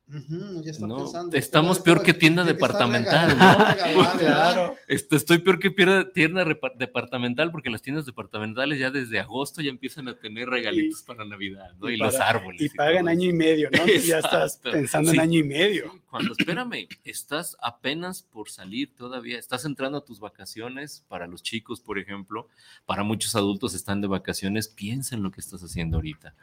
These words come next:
Speaker 2: ¿Cómo le estás haciendo hoy? ¿Qué vas a hacer hoy? Dirían los al-, los alcohólicos anónimos, "Solo por hoy".
Speaker 3: Solo por hoy.
Speaker 2: Solo vívela hoy, ¿no?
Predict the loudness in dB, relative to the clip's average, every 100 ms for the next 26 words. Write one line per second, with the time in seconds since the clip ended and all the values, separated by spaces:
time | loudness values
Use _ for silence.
0 | _ _ _ -6 -2 0 -2 -4 -8 -6
1 | -2 -2 -2 -4 -6 -6 -8 _ _ -14
2 | -12 -12 -10 -8 -8 -8 -12 -18 -14 6
3 | 10 12 10 8 6 4 4 4 2 2
4 | 2 2 0 -2 -2 -2 -4 -4 -6 -8
5 | -6 -6 -6 -6 -6 -6 -6 -8 -8 -12
6 | -8 -6 -4 -4 -4 -2 -2 -4 -6 _
7 | -20 -20 _ -4 -4